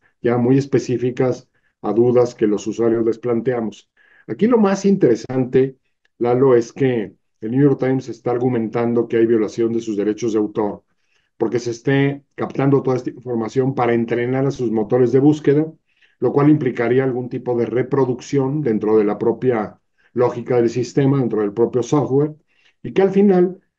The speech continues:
eh, pues el New York Times dice, "Son artículos que nosotros producimos a veces durante meses de enviar periodistas al extranjero, de preparar las notas, de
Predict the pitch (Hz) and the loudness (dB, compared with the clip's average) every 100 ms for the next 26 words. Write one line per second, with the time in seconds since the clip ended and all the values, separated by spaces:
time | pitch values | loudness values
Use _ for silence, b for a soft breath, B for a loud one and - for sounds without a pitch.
0 | _ _ - 117 117 123 127 143 160 147 | _ _ -2 0 0 -2 0 2 0 4
1 | 151 143 147 - 143 151 147 147 143 151 | 4 4 0 -2 -2 0 -2 -6 -4 -2
2 | 139 135 - 110 120 135 135 - 117 107 | 0 -2 -2 -6 -4 -2 -2 0 0 0
3 | - 127 139 110 117 151 120 110 101 98 | -2 -2 -2 0 0 0 0 0 0 -4
4 | 98 120 165 165 143 - - _ _ _ | -2 0 0 0 -4 -4 -20 _ _ _
5 | _ _ 110 104 101 95 95 _ 113 117 | _ _ 0 2 0 -2 -6 _ -6 0
6 | 127 135 123 113 b b _ 117 113 120 | 0 2 -2 -6 b b _ 4 4 4
7 | 123 131 117 107 104 107 107 123 143 139 | 0 -4 -2 -4 -4 -6 -6 -2 0 2
8 | 135 113 104 104 104 113 113 101 120 147 | 2 0 -2 -4 -4 -2 -2 -2 0 2
9 | 147 147 131 127 107 110 104 98 | 2 0 -6 -6 -2 0 0 -4